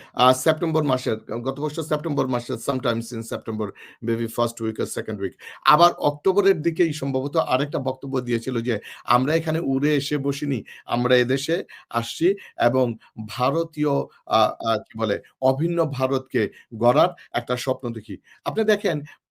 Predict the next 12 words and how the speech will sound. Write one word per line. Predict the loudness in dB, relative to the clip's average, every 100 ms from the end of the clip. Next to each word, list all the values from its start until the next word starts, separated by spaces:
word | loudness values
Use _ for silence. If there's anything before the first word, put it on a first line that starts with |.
| _ _ -18
সাথে | -12 -8 -6
সাথে | -6 -6 -4
যখন | -4 -2 -4 -6 -14 _
এই | -2 0 0 -8 -20 -2
পরবর্তীতে | 0 2 0 -2 0 0 -2 -12 _
এই | -4 -2 -4
চিন্ময় | -4 -2 0 2
দাসকে | 4 2 2 0
যখন | 0 0 0
গ্রেফতার | 0 0 0 0
করা | 0 0
হলো, | 0